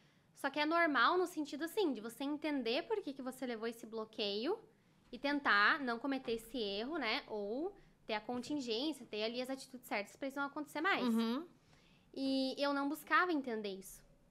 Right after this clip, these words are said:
Speaker 1: Eu levava um bloqueio, achava que o problema era do Facebook.
Speaker 2: Já subia tudo
Speaker 1: Ah,
Speaker 2: igual.
Speaker 1: esse Facebook aí
Speaker 2: É normal.
Speaker 1: a culpa é do Facebook.
Speaker 2: Uhum.
Speaker 1: <laughs> A culpa é do Facebook. Facebook me bloqueou aqui. Vou achar mais perfil, vou achar mais conta.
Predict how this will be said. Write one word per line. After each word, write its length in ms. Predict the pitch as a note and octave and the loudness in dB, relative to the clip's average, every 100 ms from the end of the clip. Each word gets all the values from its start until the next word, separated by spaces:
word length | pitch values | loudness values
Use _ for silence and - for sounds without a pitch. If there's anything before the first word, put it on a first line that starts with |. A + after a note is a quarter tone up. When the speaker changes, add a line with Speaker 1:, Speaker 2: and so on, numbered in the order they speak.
| - | -10
Speaker 1:
Eu 100 | - | 0
levava 380 | C4+ A#3 A3 A3 | 0 4 2 2
um 80 | B3 | 0
bloqueio, 680 | C#4+ E4 C4 G3+ G#3+ D#4 G#4 - _ _ - _ - | -2 -2 -4 -2 -2 -4 -6 -10 _ _ -20 _ -2
achava 360 | B3 B3 A#3+ A#3+ | 0 4 4 4
que 60 | |
o 20 | D4 | -2
problema 320 | B3+ A#3+ A#3+ | -2 0 -2
era 120 | A#3 | -2
do 60 | G#3+ | -6
Facebook. 520 | B3 A#3 C#4+ A#3+ C4 | -6 -6 -6 0 6
Speaker 2:
Já 140 | B3+ | 6
subia 500 | C4+ - A#3 C4+ D4+ | 6 6 6 8 8
tudo 240 | D#4 C4+ B3 | 8 2 0
Speaker 1:
Ah, 40 | |
Speaker 2:
igual. 440 | B3 A3+ A#3 B3 D#4 | 6 10 12 12 8
Speaker 1:
esse 80 | |
Facebook 640 | D#4+ C#4 C#4 A3 C4 D#4 D4 | 2 0 -2 -2 -2 -2 -4
aí 560 | B3 A3 A#3+ D4 F4+ - - | -2 -2 -2 0 0 -2 0
Speaker 2:
É 100 | A3 | 4
normal. 560 | B3+ C4+ A3+ G#3+ F#3+ D#3 F3 - - | 6 10 10 10 8 0 -14 -16 -6
Speaker 1:
a 120 | A#3+ | -4
culpa 200 | A#3 B3 | -2 0
é 20 | B3 | 2
do 80 | |
Facebook. 500 | D#4 G#4+ D#5 B4+ - A3 | 4 6 12 12 12 4
Speaker 2:
Uhum. 440 | G#3 G#3+ - D#4 | 4 4 4 6
Speaker 1:
<laughs> 0 | |
A 60 | C4 | 4
culpa 200 | C#4+ A#3+ | 4 0
é 20 | |
do 80 | B3 | 0
Facebook. 840 | F#4 G4 D4 A#3 C#4 F4+ A4+ A#4 | 0 0 0 2 4 4 4 2
Facebook 460 | C#4+ C4 A3+ C4 C4+ | -2 -6 -6 -4 -4
me 100 | B3 | -4
bloqueou 460 | A#3 A3+ - G#3 | -2 -4 -4 -2
aqui. 540 | G#3 - A#3 B3 E4 A4 - - - - | -2 -4 -6 -2 0 -2 -6 -20 -20 -6
Vou 140 | G#3+ | 2
achar 260 | A3+ A#3 B3 | 4 4 0
mais 220 | A#3 A#3+ | 0 -2
perfil, 400 | - A3 - D4+ | -6 -8 -4 -4
vou 100 | D4+ | -4
achar 180 | C4 B3+ | -4 -4
mais 240 | A3 G#3+ - | -6 -8 -8
conta. 500 | A3+ A#3 E4 G#4 | -2 0 0 -2